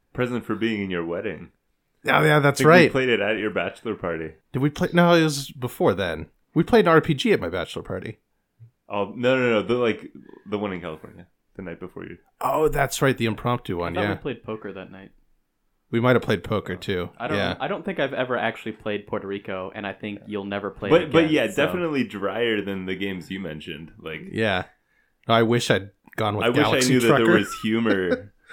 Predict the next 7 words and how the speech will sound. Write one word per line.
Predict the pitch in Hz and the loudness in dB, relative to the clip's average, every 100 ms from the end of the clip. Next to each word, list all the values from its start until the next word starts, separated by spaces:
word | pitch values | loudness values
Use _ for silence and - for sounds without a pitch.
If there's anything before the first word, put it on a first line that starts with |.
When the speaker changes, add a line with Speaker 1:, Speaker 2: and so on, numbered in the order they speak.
| - - - - | -20 -20 -20 -14
Speaker 1:
in | 101 92 | -12 -6
board | 98 90 | -4 -4
gaming | 92 90 87 85 85 | -6 -6 -6 -8 -8
with | 85 85 - | -10 -12 -12
Galaxy | 78 101 - 87 | -8 -8 -10 -14
Trucker | 85 85 82 80 | -12 -10 -10 -12
before. | - 82 82 85 82 | -14 -14 -12 -12 -12